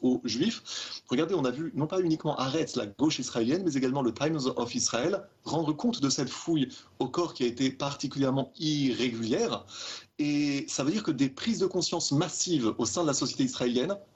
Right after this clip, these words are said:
sont la conséquence de ce bellicisme ou de ces positions qui sont absolument intenables.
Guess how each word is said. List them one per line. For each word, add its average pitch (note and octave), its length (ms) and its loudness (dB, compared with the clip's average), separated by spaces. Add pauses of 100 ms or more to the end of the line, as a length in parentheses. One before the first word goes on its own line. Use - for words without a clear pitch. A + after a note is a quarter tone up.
sont - 220 0
la F3+ 100 2
conséquence E3 540 -2
de C#3 80 2
ce C#3 140 2
bellicisme D3 560 0
ou B2 40 2
de B2 120 4
ces C#3 300 0
positions C#3 380 0
qui - 80 -4
sont - 160 0
absolument C#3 520 0
intenables. A2+ 580 0